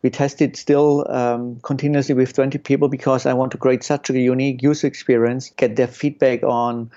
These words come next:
which button should be where, um, what they want to see, just like the question you had before, you know, what I'm gonna see,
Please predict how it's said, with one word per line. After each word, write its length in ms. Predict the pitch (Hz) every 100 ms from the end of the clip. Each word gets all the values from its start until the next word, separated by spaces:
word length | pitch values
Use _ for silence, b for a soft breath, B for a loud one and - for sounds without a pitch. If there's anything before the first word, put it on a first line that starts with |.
| b b
which 360 | 117 139 - -
button 320 | 131 135 131
should 260 | - 139 -
be 120 | 135
where, 480 | 123 120 123 123 - _ _
um, 380 | 110 110 110 113
what 160 | 135 139
they 100 | 143
want 200 | 131 135
to 80 | 143
see, 460 | - 123 131 143 -
just 240 | 151 -
like 200 | 156 151
the 60 | 160
question 400 | 156 156 - 147
you 80 | 135
had 180 | 139
before, 400 | 147 - 185 131
you 100 | 113
know, 140 | 120 120
what 160 | 175
I'm 100 | 190
gonna 240 | 143 143 131
see, 460 | - 165 107 95